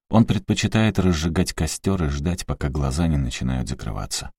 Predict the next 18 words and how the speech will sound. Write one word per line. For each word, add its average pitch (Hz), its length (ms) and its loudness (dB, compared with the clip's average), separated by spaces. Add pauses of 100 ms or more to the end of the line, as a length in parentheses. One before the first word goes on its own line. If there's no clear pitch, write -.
(260)
Сегодня 95 500 8
он 90 180 8
наконец-то 85 600 2
слышит 78 460 -2
шум. 58 440 -4
Пару 90 260 6
ночей 90 340 6
назад 87 360 4
он 82 120 4
уже 82 180 0
так 87 220 0
обманулся, 82 640 2
приняв 76 420 0
порыв 73 320 -2
самому 80 460 2
за 73 140 0
чужое 65 420 -2
присутствие. - 680 -6